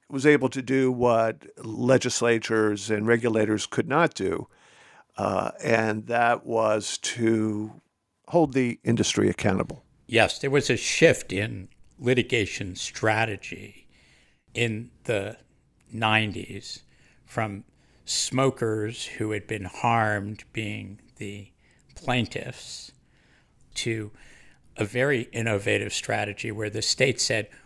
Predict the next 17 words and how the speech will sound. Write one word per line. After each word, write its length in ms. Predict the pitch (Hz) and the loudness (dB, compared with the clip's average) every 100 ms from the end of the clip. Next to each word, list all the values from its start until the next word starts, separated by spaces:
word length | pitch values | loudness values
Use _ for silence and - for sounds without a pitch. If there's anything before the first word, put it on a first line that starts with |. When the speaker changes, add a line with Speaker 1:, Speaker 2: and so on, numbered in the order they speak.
| - | -8
Speaker 2:
"Well, 140 | - 127 | -2 0
we 420 | 131 190 151 - | 2 2 0 -4
pay 380 | - - 156 127 | -12 0 2 2
all 320 | 135 131 139 | -2 0 0
these 360 | 120 143 110 - | 0 -4 -6 -6
monies 760 | 110 120 131 110 120 110 - - _ _ _ _ _ | -2 2 2 2 -4 -12 -14 -18 _ _ _ _ _
to 300 | - 123 113 107 | -6 -4 -4 -6
take 340 | - 131 117 | 0 0 0
care 340 | - 123 120 | -4 0 0
of 200 | 113 101 | 0 -6
people 640 | - 113 104 113 104 104 117 _ _ _ _ | -6 -6 -4 -4 -6 -8 -14 _ _ _ _
who 320 | - 104 107 - - - _ _ _ | -8 -8 -8 -16 -20 -20 _ _ _
your 260 | 123 127 113 | 2 2 2
companies 920 | - 117 98 - 104 98 101 101 - | 0 0 0 -2 -4 -6 -8 -10 -12
have 500 | - 104 104 101 - _ _ _ - - | -4 -4 -4 -10 -18 _ _ _ -20 -14
caused 640 | - 113 107 110 - - | 0 4 4 2 -6 -10
to 380 | - 107 101 104 | -8 -8 -10 -14